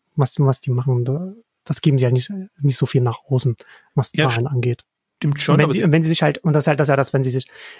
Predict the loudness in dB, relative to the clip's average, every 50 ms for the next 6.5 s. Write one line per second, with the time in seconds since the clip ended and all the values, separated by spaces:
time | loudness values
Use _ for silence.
0 | -8 _ 0 0 2 2 2 2 0 0 0 -2 -2 -2 -2 0 2 2 2 2
1 | 2 0 0 0 0 2 2 0 0 0 0 0 0 0 -2 -2 -2 -4 -4 -6
2 | -6 -6 -6 -10 -10 -10 -8 -6 -6 -2 -2 0 -2 -2 -2 -6 _ _ -20 -20
3 | -20 -20 -20 _ _ _ _ _ _ _ 2 2 2 2 0 -2 -4 -6 -6 _
4 | -2 0 0 2 0 0 0 0 0 0 0 -2 -2 -2 -2 -2 -2 0 -2 -2
5 | -2 0 -2 -2 -2 -2 -2 -4 -4 -4 -4 -2 -2 -2 -2 -2 -4 -4 -6 -8
6 | -10 -10 -12 -14 -16 -20 -20 -20 -20 -20